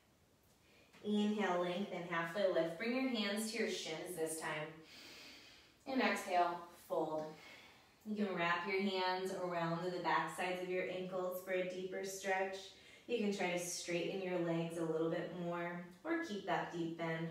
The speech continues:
Find what's comfortable for you. Inhale, lengthen, halfway lift. Exhale, fold. Inhale, slow and controlled.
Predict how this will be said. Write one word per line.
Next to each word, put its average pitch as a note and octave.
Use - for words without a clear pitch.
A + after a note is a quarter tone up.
Find B3+
what's E4
comfortable F3+
for E3
you. D#3
Inhale, G#3
lengthen, E3+
halfway E3+
lift. F3
Exhale, G3+
fold. D#3+
Inhale, G#3+
slow F#3
and G#3+
controlled. F3+